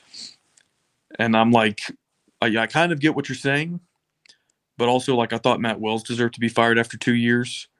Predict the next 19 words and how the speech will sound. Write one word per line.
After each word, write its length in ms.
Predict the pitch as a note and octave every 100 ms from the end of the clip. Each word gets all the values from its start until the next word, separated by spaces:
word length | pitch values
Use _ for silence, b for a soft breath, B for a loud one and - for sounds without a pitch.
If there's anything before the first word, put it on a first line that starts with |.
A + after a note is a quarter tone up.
| _ _ _ -
and 140 | G#2
the 60 | G2+
candidate 440 | B2 A2+ A2 G#2+
you 140 | G#2
replaced 380 | G2+ - A2 G#2
him 80 | G#2+
with 160 | G#2+ G#2
was 120 | G2
very 240 | G#2 G2+
much 380 | G2+ G2+ - - -
available, 560 | G#2+ G2+ G#2 G#2 G#2+ G#2+
and 80 |
you 80 | F#2+
could 140 | - G2+
have 80 |
just 160 | F#2+ F#2+
started 360 | - G2+ G2 G2
the 80 | G2
rebuild 600 | G2+ G2 G2+ G2 G2